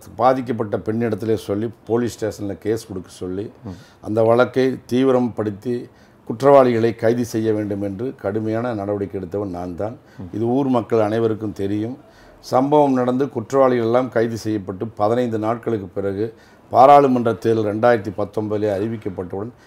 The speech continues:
Speaker 1: திமுக தனக்கு இருக்கிற ஊடக பலத்தின் காரணமாகவும் பத்திரிகை பலத்தின் காரணமாகவும் அந்த குற்றச்சாட்டை என் மீதே திருப்பிவிட முயற்சித்தார்கள் என்பது மக்களுக்கு தெரியும். மக்கள் அனைவரும் தெளிவாக இருக்கிறார்கள்.
Speaker 2: ம்.
Speaker 1: இது திமுகவினுடைய பித்தலாட்ட அரசியல்.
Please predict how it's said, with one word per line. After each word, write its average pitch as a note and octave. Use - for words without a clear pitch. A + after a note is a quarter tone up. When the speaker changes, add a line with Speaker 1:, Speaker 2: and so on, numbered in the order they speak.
Speaker 1:
திமுக C#3
தனக்கு A#2
இருக்கிற A#2+
ஊடக B2
பலத்தின் A2+
காரணமாகவும் G#2
பத்திரிகை A#2+
பலத்தின் G2+
காரணமாகவும் G2+
அந்த A2
குற்றச்சாட்டை B2
என் A#2+
மீதே C3
திருப்பிவிட A#2
முயற்சித்தார்கள் B2+
என்பது A#2+
மக்களுக்கு A2
தெரியும். A#2
மக்கள் A2
அனைவரும் A2
தெளிவாக A2+
இருக்கிறார்கள். G2
Speaker 2:
ம். A2
Speaker 1:
இது A2+
திமுகவினுடைய B2+
பித்தலாட்ட B2
அரசியல். F#2